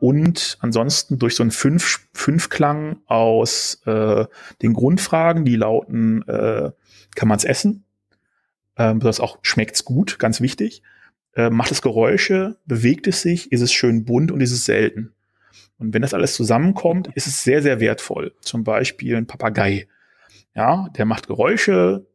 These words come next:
der bewegt sich, der ist schön bunt, den kann man theoretisch essen und der ist schwer aufzutreiben, weil es in Havena relativ wenige Papageien gibt. Ähm, und, äh, damit kann man eben auch tauschen und es gibt eben Sachen, die viel wert sind, weil sie schwer zu bekommen sind, wie Klei-, vernünftige Kleidung. Menschen machen zwar viel Kleidung, aber die wenigsten passen den Katzen.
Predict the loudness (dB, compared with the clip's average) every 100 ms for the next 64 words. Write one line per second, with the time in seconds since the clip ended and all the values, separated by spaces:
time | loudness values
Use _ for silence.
0 | -12 -4 -2 -2 -6 -10 -2 0 0 0
1 | 0 2 -2 0 0 0 2 2 2 0
2 | 0 -2 0 0 0 -2 -4 0 0 -2
3 | -10 -20 -12 -2 0 2 0 0 0 0
4 | 0 -2 -8 -2 0 0 0 -2 -2 -2
5 | -2 2 2 2 0 -2 -4 -4 -2 0
6 | 0 0 -4 -10 -14 _ -20 -20 -20 -20
7 | -20 -20 _ 0 2 2 2 0 -2 _
8 | _ -20 -2 2 4 4 2 -2 -2 0
9 | 2 2 2 0 -2 -2 0 0 0 0
10 | 0 -4 -8 -18 -18 -18 -10 -2 0 2
11 | 2 2 2 0 -4 -6 -4 -2 -4 -4
12 | -6 -6 -2 0 4 2 2 0 -2 -2
13 | -4 0 0 0 -2 -4 -4 -4 -2 -2
14 | -4 -4 -2 0 0 -2 -4 -6 -4 -4
15 | -8 -18 -10 -2 0 2 0 -2 0 2
16 | 2 2 0 0 0 -2 -4 -4 -4 -4
17 | 0 0 2 0 0 -2 -4 -4 -8 -6
18 | -6 -6 -12 -8 -8 -8 -12